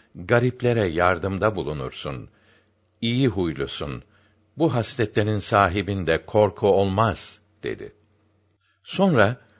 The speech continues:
bu durumu sormak üzere Varaka bin Nevfel'e gittiler. Varaka, Resulullah Efendimizin anlattıklarını dinledikten sonra "Müjde ey Muhammed aleyhisselam!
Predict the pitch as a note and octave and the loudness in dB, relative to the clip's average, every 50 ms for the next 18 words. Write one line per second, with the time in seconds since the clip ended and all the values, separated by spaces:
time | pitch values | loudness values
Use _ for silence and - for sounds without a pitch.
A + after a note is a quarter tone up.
0 | _ _ - - C3 F#3 C#3+ B2+ A#2 A2+ G#2 G2+ G2 - - G#2 G2 G2 G#2+ A#2+ | _ _ -12 -4 -4 0 2 4 4 4 2 0 -2 -2 0 0 2 2 2 0
1 | A#2+ - A2+ F#2+ G#2+ G#2+ G#2+ A2 A#2 B2+ - - _ _ _ _ _ - - E2 | 0 -2 -4 0 0 2 2 2 0 -2 -6 -12 _ _ _ _ _ -18 -8 2
2 | F#2+ A2+ A#2 B2 B2 - - D#3+ D#3 B2+ A#2 A#2 A2+ G#2+ G2+ G2 G2+ F2+ - G#2 | 4 6 6 6 4 2 2 0 2 2 0 0 2 2 2 2 0 0 -2 -2
3 | F2+ E2+ E2 D2 - C#2 C2 _ - - C2+ B1 A#1 A1+ - - _ _ _ _ | 0 0 0 -2 -2 -6 -12 _ -8 -6 -4 -4 -4 -4 -6 -12 _ _ _ _
4 | _ _ _ _ _ _ _ _ _ - D#2+ D#2+ G#2 G#2+ A2 G#2+ G#2+ - - B2 | _ _ _ _ _ _ _ _ _ -10 -2 2 4 4 4 4 2 0 0 0
5 | B2+ C#3 - _ _ _ _ _ _ _ _ _ _ _ - - F2+ G#2+ G#2 - | 0 0 -2 _ _ _ _ _ _ _ _ _ _ _ -4 -2 0 0 0 -2
6 | - A#2+ A#2 G#2+ A2 G#2+ A2+ A#2 A#2+ B2 A2+ G2 - G#2+ F#2 F#2+ F2 F2+ F2+ F#2+ | -2 -2 0 0 0 0 0 -2 -2 -4 -4 -2 -2 -2 -2 -2 -2 -4 -4 -4
7 | D#2+ F2+ F#2+ F2+ E2+ F2+ G2 F2+ E2+ F2 - - G2+ - - F#2+ F#2+ F2+ F2 F2 | -4 -4 -4 -2 -2 -2 0 0 -2 -4 -4 -8 -10 -6 -2 -2 0 0 0 -4
8 | F2 E2+ F#2+ F2+ F2 E2 E2 E2 E2 - - G2+ F#2+ G#2 G2+ - - G#2 G2+ F#2 | -4 -4 -4 -4 -4 -4 -4 -4 -6 -6 -4 -2 -2 -2 -2 -4 -4 -4 -4 -2
9 | E2+ F#2+ G2 F#2+ F2 - _ _ _ _ _ _ _ _ _ _ _ _ _ _ | 0 0 0 0 -2 -6 _ _ _ _ _ _ _ _ _ _ _ _ _ _
10 | - - G#2 G#2 A#2 B2 A#2 G2+ F#2+ - B2 B2 A2+ E2+ E2 F#2+ G2 F#2+ F2 E2+ | -10 -6 -2 0 2 2 2 0 0 2 4 4 4 4 2 2 0 0 -2 -4
11 | E2 E2+ E2+ D#2 F2 F2+ F2+ F2 F2 F#2 F2+ - - - - E2 E2+ D#2+ D#2+ E2 | -4 -4 -2 0 0 0 0 -2 -4 -4 -6 -6 -6 -4 -4 -2 -2 -2 -4 -4
12 | - F#2 F2 - - - - E2 D2 D2 D2+ D2+ C#2+ C2 C#2 C2 | -6 -8 -12 -12 -8 -4 -2 -2 0 0 -2 -4 -4 -8 -12 -14